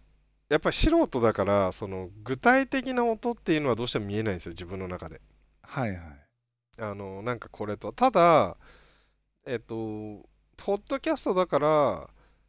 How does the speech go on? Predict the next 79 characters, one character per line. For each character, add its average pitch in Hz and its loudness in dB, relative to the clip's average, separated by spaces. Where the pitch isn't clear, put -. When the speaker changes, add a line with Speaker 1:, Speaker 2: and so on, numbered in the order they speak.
Speaker 1:
な 156 -4
ん 143 -12
か 98 0
こ 98 -4
う、 - -20
あ 165 2
る 185 -2
程 131 6
度、 107 2
ま 127 -2
あ、 110 0
話 123 0
し - -8
て 120 2
る 117 0
こ 110 -2
と 117 -4
が 101 -2
ち - -10
ゃ 95 -4
ん 98 -8
と 110 -10
聞 - -16
け 143 0
れ 147 6
ば 113 4
い 120 2
い - 0
や 101 2
と - -14
か、 90 -8
別 95 -10
に 135 -4
そ 104 -6
ん 113 -6
な 131 -2
ち - -8
ょ - -6
っ 110 -10
と 143 -4
ぐ 165 -4
ら 135 6
い 107 4
う 95 -4
し-、 107 -8
後 104 -8
ろ 107 -2
が 117 0
う 113 2
る 113 -10
さ 131 0
く - -14
た 107 2
り、 90 -4
な 117 -2
ん 113 -10
か、 87 -2
ざ 131 4
わ 131 8
ざ 101 0
わ 90 -4
ホ 113 -6
ワ 110 2
イ 110 -4
ト 131 -4
ノ 139 0
イ 139 -2
ズ 139 -8
乗 120 0
っ 117 -4
て 165 -8
て 180 0
も 170 2
い 190 -2
い 190 -2
や 190 8
っ 180 0
て - -4
い 214 -2